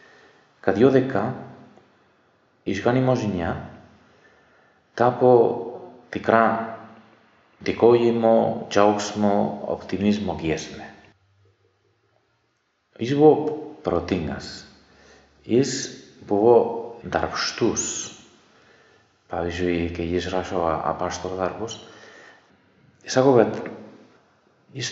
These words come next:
turėjo daug ką dirbti, kad gautų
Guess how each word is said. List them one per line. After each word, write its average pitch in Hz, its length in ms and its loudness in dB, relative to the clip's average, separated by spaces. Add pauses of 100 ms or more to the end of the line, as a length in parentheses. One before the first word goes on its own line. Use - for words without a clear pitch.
(140)
turėjo 123 340 8 (320)
daug 123 300 4 (640)
ką 110 300 2
dirbti, 107 440 0 (920)
kad 95 160 2
gautų 127 440 8